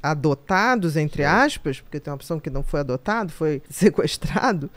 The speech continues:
Speaker 1: é, não tinha, só tinha di-, direito a pão e água.
Speaker 2: Caramba.
Speaker 1: Aí no segundo nível já tinha direito a alguma coisinha. Aí,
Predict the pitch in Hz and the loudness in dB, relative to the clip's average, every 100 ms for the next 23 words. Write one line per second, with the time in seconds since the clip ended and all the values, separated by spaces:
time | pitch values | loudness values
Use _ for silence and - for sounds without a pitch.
0 | - - - 196 196 190 185 180 175 226 | -18 -16 -6 2 6 6 8 6 4 0
1 | 269 - 269 285 285 - 247 269 285 277 | -2 -2 -6 -4 -6 -4 -6 -6 -6 -6
2 | 262 202 214 220 247 233 - 240 349 370 | -6 -8 -8 -6 -6 -6 -4 -2 0 0
3 | 160 127 - - - - 156 147 135 147 | 0 -2 -6 -10 -14 -12 -10 -8 -10 -4
4 | 202 262 339 - 294 277 302 269 247 294 | 0 0 0 -4 -6 -4 -4 -4 -4 -4
5 | 330 269 269 262 277 277 262 277 277 285 | -2 0 0 0 -2 -2 -2 0 0 0
6 | 294 - 330 320 247 208 143 113 185 226 | -2 0 -2 0 -2 -2 -4 -6 -4 -4
7 | 277 392 | 0 -2